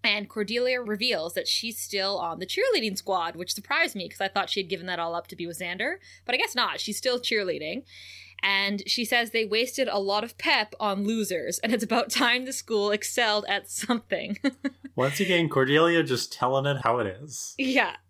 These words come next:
Speaker 1: I love it. <laughs> And Willow says, "You're forgetting our high mortality rate."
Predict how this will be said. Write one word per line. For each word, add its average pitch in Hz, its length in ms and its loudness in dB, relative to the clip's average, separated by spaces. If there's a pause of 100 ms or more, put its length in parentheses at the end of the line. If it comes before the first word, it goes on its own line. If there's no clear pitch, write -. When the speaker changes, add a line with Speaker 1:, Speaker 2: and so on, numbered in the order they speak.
(120)
Speaker 1:
I 190 100 0
love 180 200 -2
it. 180 240 -6
<laughs> - 40 -10
And 262 400 0
Willow 254 300 4
says, 214 420 0 (320)
"You're 247 220 8
forgetting 254 400 2
our 202 220 6
high 233 500 4 (100)
mortality 220 680 2
rate." 175 380 -2